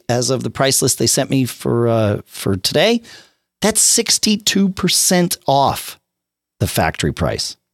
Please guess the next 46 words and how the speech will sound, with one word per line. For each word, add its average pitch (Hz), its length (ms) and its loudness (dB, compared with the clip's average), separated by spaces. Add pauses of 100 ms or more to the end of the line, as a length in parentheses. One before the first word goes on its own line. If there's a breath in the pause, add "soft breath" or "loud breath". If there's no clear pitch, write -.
(360)
So - 200 -2 (180)
that's, 233 520 0 (220)
to 156 100 0
me, 170 160 4
worth 147 300 2
it. - 140 -6 (500)
Uh, 80 540 2
you're 110 180 -2
getting, 110 440 2 (100)
you 135 100 2
know, 82 200 -2 (380 loud breath)
ram 147 320 2
that's - 180 0
lifetime 104 400 2
warranted 165 540 2
because 123 240 -2
that's 78 220 -2
how 71 400 0
O 78 80 -2
W 71 260 -2
C 71 360 -2
is. 180 500 2 (400 loud breath)
You're 104 280 2
getting 82 300 0
ram 71 240 -2
that's 82 220 -2
tested, 165 720 0
like, 104 300 -2
totally 180 380 2
trustworthy, 117 720 2
and 107 120 2
you're 90 100 0
saving 113 420 2
a 107 80 0
ton 311 520 0
of 247 60 0
money. 220 400 0 (400 loud breath)
The 147 100 2
sixteen 202 500 2
gig 143 220 0
kit, 143 220 0
which 123 160 -2
is - 80 0
two 135 200 2
eight 151 200 0
gigs, 139 360 0